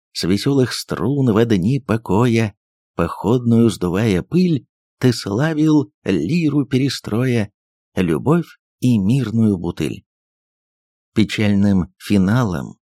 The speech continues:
некогда великой армии Наполеона стала переправа через реку Березину в конце ноября тысяча восемьсот двенадцатого года. Русские наступали, и император вынужден был бежать, оставив свое гибнущее войско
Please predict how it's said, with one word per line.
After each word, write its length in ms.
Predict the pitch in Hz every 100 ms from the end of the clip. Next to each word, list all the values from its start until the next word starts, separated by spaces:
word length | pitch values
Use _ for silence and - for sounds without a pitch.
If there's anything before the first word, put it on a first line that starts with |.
| _
некогда 600 | 73 78 104 104 95 90
великой 540 | 80 64 113 120 71 76
армии 320 | 92 101 90
Наполеона 580 | 78 - 82 143 175 135
стала 340 | - 165 151
переправа 680 | 147 123 117 120 151 151 135 _ _ _
через 380 | - 120 123 101
реку 500 | 107 95 151 156 131
Березину 840 | 120 98 117 107 110 98 69 69 - _ _ _ _ _ _
в 100 | -
конце 360 | 90 78 -
ноября 500 | 76 71 65 85 127 - _ _ _ _
тысяча 380 | 160 156 -
восемьсот 420 | 131 120 120 131 110
двенадцатого 580 | 104 104 90 - 80
года. 360 | - 64 - - _ _ _ _ _ _ _ _ _ _ _
Русские 440 | 101 123 127 131 131
наступали, 720 | 117 120 104 107 117 120 92
и 140 | 107 95
император 500 | - 85 95 95 82
вынужден 500 | 95 98 82 92 85
был 160 | 92
бежать, 400 | 73 76 120 131
оставив 440 | 98 - 156 156 -
свое 320 | 80 98 123
гибнущее 760 | - 101 117 98 - - 65
войско 500 | 65 147 - 139 131